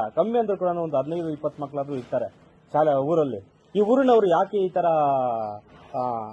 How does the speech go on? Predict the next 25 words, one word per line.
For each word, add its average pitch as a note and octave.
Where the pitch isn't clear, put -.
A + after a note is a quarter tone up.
ಅನಾನುಕೂಲ G3
ಮಾಡ್ತಿದ್ದಾರೆ? C3+
ದಯವಿಟ್ಟು D#3
ಶಾಲೆಯನ್ನ D#3+
ಅನುಕೂಲ D#3
ಮಾಡಿ C#3+
ಉಳಿಸ್ಬೇಕು, D#3
ಬೆಳೆಸ್ಬೇಕು. C3+
ತುಂಬಾ E3+
ಹಳೇ F3
ಶಾಲೆ. D#3
ಈ D#3+
ಶಾಲೆಯಲ್ಲಿ F#3+
ಈ, E3+
ಈ F#3+
ಊರಿನ G3
ಗ್ರಾಮಸ್ಥರು E3+
ತುಂಬಾ F3
ಓದಿ G3
ಒಂದು E3+
ವಿದ್ಯಾವಂತರಾಗಿದ್ದಾರೆ. D#3
ಮುಂದೆ F#3+
ಈ F#3+
ಊರಿನವರು G3
ಒಂದು D#3+